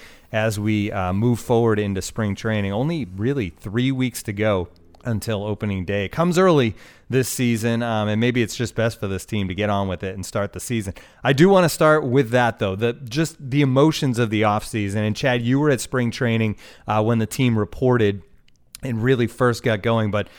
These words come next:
we're coming off an offseason that just seemed to get worse and worse. And, and I think everybody was like, "All right, let's just get to spring training."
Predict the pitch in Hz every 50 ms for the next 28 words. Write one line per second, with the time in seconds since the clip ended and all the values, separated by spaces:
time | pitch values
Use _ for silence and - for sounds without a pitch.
0 | - - _ - - 139 - - 160 151 151 147 139 135 - 131 120 120 120 123
1 | 127 - - - 135 123 120 107 123 117 110 110 110 107 107 - - - - _
2 | - - 123 135 - - 151 147 139 123 120 123 113 104 104 104 117 120 131 135
3 | 127 - 139 123 117 110 98 107 120 117 107 104 98 - - - - - - 123
4 | 117 110 113 - - 131 117 110 117 - - 143 - 147 143 147 139 131 131 127
5 | 117 110 123 120 113 123 123 123 110 113 127 131 - - - - 151 135 - -
6 | 156 143 - - 127 - - - 143 131 131 113 - - 143 139 135 120 113 107
7 | 98 98